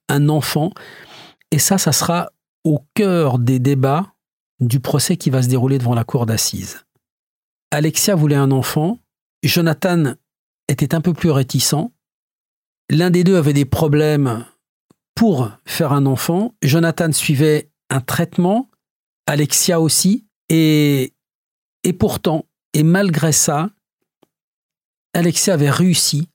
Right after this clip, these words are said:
à tomber enceinte et c'était un grand jour. Et trois mois avant le drame, le couple avait invité les parents d'Alexia chez eux. Ils étaient partis, hein, de la maison des parents d'Alexia et s'étaient installés dans l'ancienne maison d'Isabelle Fouillot.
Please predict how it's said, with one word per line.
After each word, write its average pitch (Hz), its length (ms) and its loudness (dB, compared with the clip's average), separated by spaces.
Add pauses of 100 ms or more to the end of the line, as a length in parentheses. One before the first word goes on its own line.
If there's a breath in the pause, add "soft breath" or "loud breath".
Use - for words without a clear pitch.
(120)
à 139 80 0
tomber 151 340 0
enceinte 151 440 0
et 135 40 2
c'était 143 400 0
un 131 100 0
grand 127 280 0
jour. 165 380 0 (580 loud breath)
Et 147 100 0
trois - 320 0
mois 185 180 2
avant 143 200 0
le 135 80 0
drame, 151 460 0 (180)
le 151 140 4
couple - 480 -4 (160)
avait 139 680 0 (280)
invité 175 720 0 (380)
les 131 300 0
parents 175 400 0
d'Alexia 139 580 0 (220)
chez 139 360 0
eux. 196 200 -2 (120)
Ils 139 160 2
étaient 139 160 -2
partis, 147 340 -2
hein, 151 80 0
de 127 60 -2
la 127 80 0
maison 127 260 0
des 123 100 0
parents 127 200 -2
d'Alexia 123 340 0
et - 20 -2
s'étaient 143 200 -2
installés 143 320 0
dans 131 140 0
l'ancienne 160 440 0
maison 135 220 0
d'Isabelle 120 320 0
Fouillot. 131 280 -2